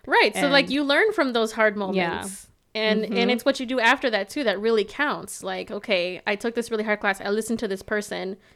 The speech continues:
Speaker 1: Are you gonna listen to that person again? Most
Speaker 2: Hell
Speaker 1: likely
Speaker 2: no.
Speaker 1: not,
Speaker 2: <laughs>
Speaker 1: right?
Speaker 2: Like, why would I take Psychology one oh one?
Speaker 1: <laughs>
Speaker 2: Like, why? Why would I do that to myself?
Speaker 1: Oh my
Speaker 2: That's
Speaker 1: gosh,
Speaker 2: a weeding out
Speaker 1: I
Speaker 2: class. I didn't even wanna major in psychology. Like,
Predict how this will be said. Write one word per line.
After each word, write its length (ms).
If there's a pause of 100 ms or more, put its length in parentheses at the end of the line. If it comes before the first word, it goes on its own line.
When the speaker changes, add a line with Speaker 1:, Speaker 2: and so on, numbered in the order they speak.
(160)
Speaker 1:
Are 80
you 100
gonna 180
listen 200
to 80
that 140
person 280
again? 340 (100)
Most 460
Speaker 2:
Hell 80
Speaker 1:
likely 360
Speaker 2:
no. 40
Speaker 1:
not, 380
Speaker 2:
<laughs> 120
Speaker 1:
right? 240
Speaker 2:
Like, 240 (280)
why 120
would 140
I 80
take 220
Psychology 540
one 180
oh 60
one? 340 (120)
Speaker 1:
<laughs> 120
Speaker 2:
Like, 180
why? 400 (600)
Why 280
would 140
I 80
do 200
that 140
to 120
myself? 600
Speaker 1:
Oh 160
my 120
Speaker 2:
That's 280
Speaker 1:
gosh, 60
Speaker 2:
a 20
weeding 220
out 80
Speaker 1:
I 140
Speaker 2:
class. 300
I 100
didn't 140
even 240
wanna 240
major 260
in 140
psychology. 520
Like, 280